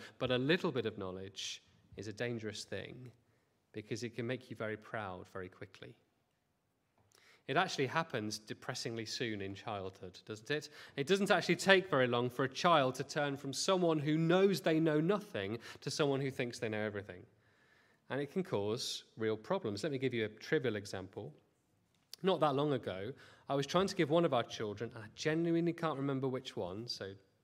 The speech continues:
I'm not trying to embarrass them. I was trying to give them a piece of fudge.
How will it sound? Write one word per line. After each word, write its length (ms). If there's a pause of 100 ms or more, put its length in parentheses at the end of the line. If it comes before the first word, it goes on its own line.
(100)
I'm 60
not 160
trying 200
to 80
embarrass 340
them. 180 (320)
I 60
was 160
trying 340
to 120
give 180
them 140
a 60
piece 340
of 80
fudge. 640